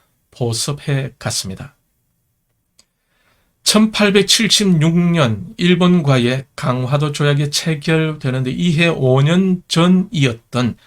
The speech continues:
천팔백칠십일 년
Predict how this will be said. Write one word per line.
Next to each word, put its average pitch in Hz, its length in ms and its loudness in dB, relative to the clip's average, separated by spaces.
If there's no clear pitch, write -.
천팔백칠십일 147 1700 -2
년 117 260 -2